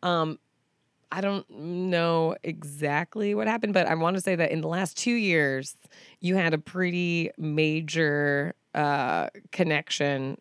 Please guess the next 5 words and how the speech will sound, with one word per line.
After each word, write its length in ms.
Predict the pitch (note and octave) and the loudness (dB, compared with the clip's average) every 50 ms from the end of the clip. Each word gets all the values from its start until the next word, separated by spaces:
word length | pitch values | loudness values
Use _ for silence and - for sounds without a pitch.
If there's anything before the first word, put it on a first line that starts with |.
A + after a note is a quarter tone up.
| _ - | _ -8
of, 160 | D3+ C#3+ - | -8 -8 -6
between 600 | - D#3 D3 - - D#3 D3 C#3+ C#3 C#3 C#3 C#3 - | -6 -8 -6 -6 -4 -4 -2 -2 -2 -4 -4 -6 -8
Venus 920 | C#3+ C3+ C3+ C#3+ C#3 C#3+ D3 D#3+ E3 F3 F3+ F#3 F3 - - - - - - - - | -10 -10 -8 -6 -4 -2 -2 -2 0 0 -2 -2 -4 -6 -10 -12 -14 -16 -16 -12 -8
and, 680 | D3 C#3+ C#3 C#3 C#3 C#3 C3+ C3+ C3+ C#3 C3+ C3 - - - - - - - _ _ - - | -6 -4 -4 -4 -4 -4 -6 -6 -6 -6 -6 -8 -8 -10 -12 -14 -18 -20 -20 _ _ -14 -12
uh, 60 | E3+ | -12